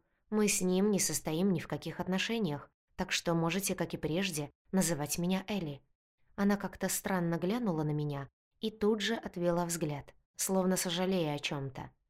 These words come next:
«Хорошо, Элли, если вы к Брейнеру, то его сейчас нет». Я вымученно улыбнулась,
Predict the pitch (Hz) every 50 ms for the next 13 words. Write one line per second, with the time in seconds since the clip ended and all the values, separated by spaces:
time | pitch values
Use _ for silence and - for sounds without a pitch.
0 | _ _ _ _ _ _ _ - - 208 208 208 208 - - - 220 190 - -
1 | 175 170 165 156 147 139 139 _ _ _ _ _ - 208 214 202 - 208 196 202
2 | 185 190 190 - 170 165 185 196 214 226 220 196 175 165 151 147 147 147 - -
3 | 214 208 214 202 208 202 - 190 190 - - 170 160 - - 147 139 131 131 -
4 | - _ _ _ _ _ _ _ _ _ _ _ _ 202 196 180 202 190 185 180
5 | 170 170 190 180 170 160 165 - 175 165 160 160 160 156 156 165 156 165 175 196
6 | 208 190 156 - - -